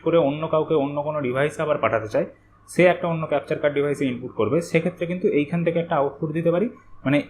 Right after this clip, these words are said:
এইটাতে যা ইনপুট আসবে, যা ছবি বা ভিডিও আসবে, সেম জিনিসটা কিন্তু এটা থেকে আউটপুট আমরা করতে পারি, ঠিক আছে? আর এই যে ভিডিওটা এলো, এটা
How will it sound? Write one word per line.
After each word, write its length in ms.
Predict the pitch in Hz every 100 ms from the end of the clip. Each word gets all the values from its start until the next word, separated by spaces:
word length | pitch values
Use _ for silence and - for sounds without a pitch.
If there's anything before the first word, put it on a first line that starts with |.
| - 143
এইটাতে 340 | 170 185 180 190 135
যা 120 | 151 175 165
ইনপুট 260 | 160 170 156
আসবে, 180 | 127 107 104
যা 80 | 131 143 -
ছবি 200 | 139 151
বা 80 | 160 139
ভিডিও 200 | 143 147 135
আসবে, 220 | 107 123 214 - _ - _ _ _ _ _ _
সেম 260 | - 151 185 196 - -
জিনিসটা 320 | 131 165 170 175
কিন্তু 140 | 185 185
এটা 120 | 135 147
থেকে 120 | 151 - 131
আউটপুট 320 | 151 151 160 156
আমরা 120 | 165 190
করতে 220 | 139 - 98
পারি, 140 | 90 - - - - -
ঠিক 100 | 214
আছে? 80 | 143 139
আর 60 | - 139
এই 60 | 170
যে 60 | 180 156
ভিডিওটা 300 | 156 160 160 139
এলো, 140 | 151 214 -
এটা 120 | 123